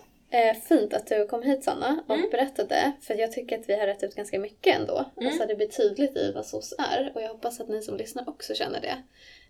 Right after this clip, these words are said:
Speaker 1: Eh, och annars ta reda på lite mer. Ehm,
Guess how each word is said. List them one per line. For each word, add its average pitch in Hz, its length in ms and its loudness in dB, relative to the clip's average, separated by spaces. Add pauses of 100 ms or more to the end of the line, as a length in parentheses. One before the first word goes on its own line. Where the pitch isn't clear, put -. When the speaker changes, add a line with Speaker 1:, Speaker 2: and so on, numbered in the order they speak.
(140)
Speaker 1:
Eh, 226 140 -4
och - 180 -6
annars 220 260 -6
ta - 120 -8
reda 226 220 0
på 269 140 -6
lite 196 240 0
mer. 262 460 0 (260)
Ehm, 214 600 -6